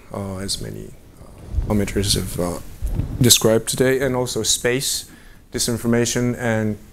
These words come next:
critical and emerging technologies. But I would say on top of that, um, it, um, we would like to further,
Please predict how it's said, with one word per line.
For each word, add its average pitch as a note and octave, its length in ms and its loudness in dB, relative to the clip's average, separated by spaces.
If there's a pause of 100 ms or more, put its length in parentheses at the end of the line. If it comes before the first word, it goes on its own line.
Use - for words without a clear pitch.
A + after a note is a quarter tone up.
(140)
critical A2 520 2
and G#2 160 -2
emerging G2+ 380 -2
technologies. F#2 800 -4 (600)
But B2 100 10
I D3 80 6
would F#3 140 2
say F3+ 140 2
on C3+ 160 2
top F3+ 240 0
of C3 120 -4
that, A2 440 0
um, B2 540 2 (420)
it, B2+ 200 0 (220)
um, A2 400 0
we D#3+ 520 2
would C#3 220 2
like C#3 240 0
to A#2+ 240 0
further, B2 580 2